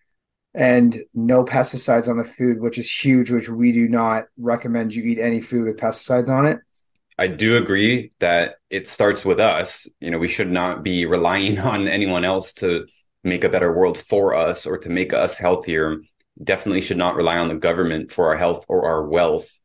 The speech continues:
Speaker 2: So it does start with us. It does start with our choice and willingness to do better, to be better, to stop the bad habits, to build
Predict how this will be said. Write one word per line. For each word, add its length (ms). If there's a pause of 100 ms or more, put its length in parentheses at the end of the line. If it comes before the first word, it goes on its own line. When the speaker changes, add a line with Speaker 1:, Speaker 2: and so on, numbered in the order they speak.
(280)
Speaker 2:
So 160
it 80
does 260
start 220
with 100
us. 240
It 60
does 160
start 200
with 120
our 320 (640)
choice 340
and 140
willingness 580 (120)
to 120
do 180
better, 300
to 160
be 200
better, 500
to 340
stop 400
the 80
bad 240
habits, 640
to 260
build 680